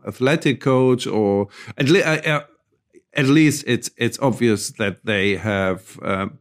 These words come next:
to revise this, uh, aspect of their game, because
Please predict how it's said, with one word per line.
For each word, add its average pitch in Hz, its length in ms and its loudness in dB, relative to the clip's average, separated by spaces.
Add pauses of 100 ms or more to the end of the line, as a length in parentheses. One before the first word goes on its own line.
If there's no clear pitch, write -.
to 107 140 0
revise 92 800 -2
this, - 440 -8
uh, 92 400 -8 (220)
aspect 95 460 -8
of 90 160 -10
their 87 160 -8
game, 87 460 -10
because 98 520 -4